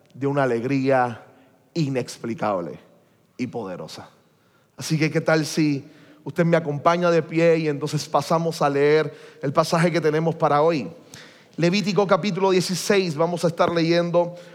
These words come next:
los versos del quince hasta el veintidós. Levítico dieciséis.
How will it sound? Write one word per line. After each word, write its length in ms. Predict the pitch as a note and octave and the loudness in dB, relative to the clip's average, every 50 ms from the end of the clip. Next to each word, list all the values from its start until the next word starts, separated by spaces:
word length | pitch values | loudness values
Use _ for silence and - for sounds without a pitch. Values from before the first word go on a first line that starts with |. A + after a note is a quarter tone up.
| - - | -20 -10
los 100 | - D#3 | -8 0
versos 320 | C#3+ E3+ F3 E3 - F#3 E3 | 2 2 2 2 0 0 2
del 200 | D#3+ D#3 D3+ D#3+ | 2 2 0 -2
quince 840 | - F#3 F3+ F3+ F3 E3 - - - E3 D3+ D#3 D#3 D#3 C#3+ - - - - - - - - _ _ _ _ _ _ _ _ _ _ _ - - _ | -4 -2 -2 -2 -2 -4 -4 0 2 4 4 4 2 0 -2 -8 -14 -20 -20 -20 -20 -20 -20 _ _ _ _ _ _ _ _ _ _ _ -20 -20 _
hasta 380 | - D#3 D3+ D#3+ - - D#3+ D#3 | -2 -2 -2 0 0 2 2 2
el 80 | D3+ | 2
veintidós. 720 | D3+ D#3 D3+ C3+ C#3+ D#3+ E3 F#3 D#3 - - - - - - - - - - - - - - - _ _ _ _ _ _ _ _ _ _ _ _ _ | 2 0 -2 -2 -2 -4 -2 -2 -2 -4 -6 -12 -16 -16 -18 -20 -20 -20 -20 -20 -20 -20 -20 -20 _ _ _ _ _ _ _ _ _ _ _ _ _
Levítico 500 | - D#3+ E3 F#3+ F#3+ D#3 F#3+ D#3+ F#3 F#3 | -2 0 0 0 0 -2 -2 -2 0 0
dieciséis. 880 | D#3+ F3+ F3 E3 F3+ E3+ - - G3 E3+ C#3+ A#2 - - - - - | 0 0 -2 -2 -2 -2 -2 0 0 -2 -2 -6 -10 -12 -14 -14 -16